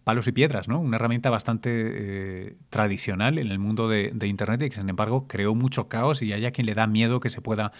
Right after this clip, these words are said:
volver a hacer un ataque didos y, y simplemente,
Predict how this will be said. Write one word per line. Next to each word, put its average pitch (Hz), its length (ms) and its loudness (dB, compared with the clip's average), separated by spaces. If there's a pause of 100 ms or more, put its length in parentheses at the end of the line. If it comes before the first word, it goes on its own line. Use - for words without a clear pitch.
(320)
volver 107 380 4
a - 20 2
hacer 113 220 0
un 110 160 2
ataque 104 480 2
didos 110 580 0
y, 104 220 -2
y 101 220 -6
simplemente, 147 580 2